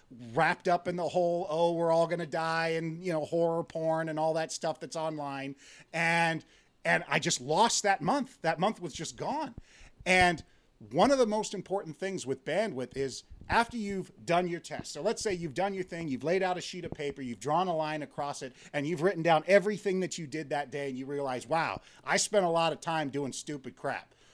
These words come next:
I was on Reddit for forty-five minutes. Why the hell was I on Reddit? Oh, because I read a comment that pissed me off, and then I looked up that guy so I could talk shit about him." You know, like, something stupid like that. The other thing is,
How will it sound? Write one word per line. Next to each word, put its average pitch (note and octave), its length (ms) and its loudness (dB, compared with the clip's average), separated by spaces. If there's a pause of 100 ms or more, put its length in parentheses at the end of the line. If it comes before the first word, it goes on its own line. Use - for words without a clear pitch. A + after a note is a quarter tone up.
(140)
I D3+ 100 0
was F#3 160 2
on E3 200 4
Reddit E3 340 4
for C3+ 140 -12
forty-five D#3 720 -4
minutes. A#2+ 280 -8
Why D3 160 -2
the D#3+ 80 0
hell D#3+ 160 0
was D#3 160 -6
I D3 180 -2
on C3+ 120 -4
Reddit? B2+ 320 -4
Oh, A#3 180 6
because C#3+ 360 -4
I D#3+ 100 4
read E3 220 4
a D3 40 -4
comment E3+ 380 0
that C3+ 140 -12
pissed E3 240 -10
me C#3+ 100 -6
off, D#3 240 0
and C3 100 -4
then C#3+ 80 -2
I C#3 80 0
looked C#3 260 -4
up D3 140 -2
that B2+ 200 -4
guy C3+ 180 -4
so B2 160 -8
I C3 100 -6
could A#2 140 -14
talk B2+ 180 -8
shit C#3 200 -8
about G#2+ 260 -14
him." F#2+ 60 -20 (280)
You A3 100 4
know, A3 120 10
like, G#3 160 8
something C#4+ 220 4
stupid G#3 420 0
like D#3 220 0
that. C#3+ 220 -2 (1120)
The D#3+ 140 2
other C4+ 160 6
thing F#3 260 -2
is, C#3 180 -6